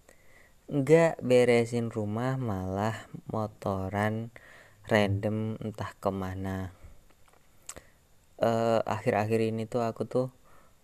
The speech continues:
suka berkendara naik motor gitu ke lewat jalan yang, mm, belum pernah aku lewatin.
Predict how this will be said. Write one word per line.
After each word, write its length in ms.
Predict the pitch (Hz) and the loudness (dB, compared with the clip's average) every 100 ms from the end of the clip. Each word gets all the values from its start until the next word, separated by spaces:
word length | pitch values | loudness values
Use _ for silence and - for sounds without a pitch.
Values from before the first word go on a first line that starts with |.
| _ _ _ _ _ _ _ _ - | _ _ _ _ _ _ _ _ -16
suka 1040 | - - 110 - - 113 110 113 113 - - | -10 -8 -8 -6 0 2 2 0 -2 -6 -10
berkendara 960 | 110 113 - 110 107 104 104 101 104 107 | -8 -6 -2 -2 0 -2 0 0 0 -2
naik 240 | 110 - | -4 -2
motor 720 | 110 110 - - 104 104 104 | 0 0 -2 -4 -2 -2 -2
gitu 400 | 104 - 123 127 - - _ - - - | -6 0 2 0 -6 -20 _ -20 -20 -2
ke 400 | 117 113 110 - - | 4 4 4 0 2
lewat 480 | 117 113 117 117 | 4 6 4 2
jalan 480 | - 104 101 117 123 | 0 -2 -2 -4 -4
yang, 480 | 113 113 123 139 143 - - - - _ _ - - - - - - - | -2 0 0 -4 -10 -14 -20 -20 -20 _ _ -20 -20 -20 -20 -20 -20 -16
mm, 480 | - - - 53 120 | -14 -14 -12 -8 -6
belum 320 | 110 113 110 | -2 -2 -2
pernah 320 | 110 113 120 | -2 -2 -2
aku 640 | 107 107 - 113 110 107 | -4 -8 -4 0 0 0
lewatin. 800 | 107 101 110 - 117 104 101 104 | 0 0 -2 -4 -2 -2 -4 -8